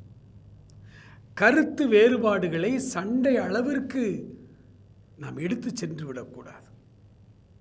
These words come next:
கருத்து வேறுபாடுகள் வருகிற இடங்களிலெல்லாம் சமாதானமாய் நடந்து கொள்ளுங்கள். நீங்கள் சொல்வதைத்தான்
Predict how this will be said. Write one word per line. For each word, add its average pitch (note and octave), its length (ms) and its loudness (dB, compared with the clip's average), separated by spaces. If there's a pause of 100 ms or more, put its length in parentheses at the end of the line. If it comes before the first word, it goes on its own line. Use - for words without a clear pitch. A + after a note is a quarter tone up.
(400)
கருத்து C#4+ 420 2 (140)
வேறுபாடுகள் A3 640 6
வருகிற G#3 280 2 (140)
இடங்களிலெல்லாம் F#3+ 880 -2 (2250)
சமாதானமாய் E3+ 840 2
நடந்து C3 240 -12
கொள்ளுங்கள். - 180 -18 (1400)
நீங்கள் G#3 340 4
சொல்வதைத்தான் A3+ 760 6